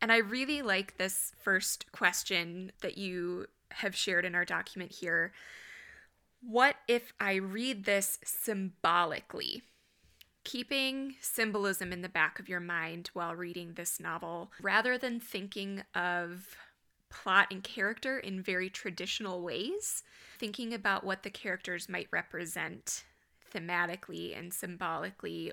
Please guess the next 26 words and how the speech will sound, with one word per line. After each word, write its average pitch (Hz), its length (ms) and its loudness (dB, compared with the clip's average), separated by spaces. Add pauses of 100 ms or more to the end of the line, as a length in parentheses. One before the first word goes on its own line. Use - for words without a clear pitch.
over 175 460 0 (920)
time 196 320 2
and 180 120 -4
history. - 640 -4 (240)
I 160 40 4
mean, 170 280 -2
it 185 120 4
is 214 220 6 (140)
expansive. - 1040 0 (340)
Each 220 300 -2
character 196 480 4
holds 190 540 -6 (460)
a 214 140 2
world 175 540 0
within 104 320 -6
themselves. - 640 -4 (420)
And 214 800 2 (240)
when 220 380 0
a 208 100 10
scene 254 880 0 (1080)
doesn't 247 340 -2
make 240 240 0
sense - 600 -2
to 220 520 -2
a 202 160 0
linear 220 960 2